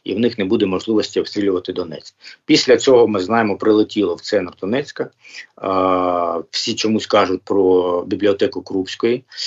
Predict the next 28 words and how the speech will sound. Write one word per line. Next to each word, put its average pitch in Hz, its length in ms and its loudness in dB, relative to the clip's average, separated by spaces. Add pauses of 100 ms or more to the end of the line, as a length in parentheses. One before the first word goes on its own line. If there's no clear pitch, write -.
(240)
а, 98 240 -2
хоча - 300 0
бібліотека 107 540 2
знаходиться 95 520 -2
поряд 95 320 0
з - 60 -20
будинком 95 600 -4
уряду 104 360 -2
так 113 220 -2
званого. 113 520 -4 (580)
Да, 104 180 0
тобто - 300 -6
це, 98 540 2
е, - 60 -4 (540)
орган 92 380 4
управління, 107 840 0 (300)
е, 92 60 -2
окупаційної 98 760 -2
адміністрації. 90 800 -6
Я 95 120 2
вважаю, 92 440 0
це - 180 -10
цілком, 92 520 -4 (460)
е, - 40 -8 (600)
природній 101 540 2
і 92 200 -6
законний, 92 760 0
е, - 40 -14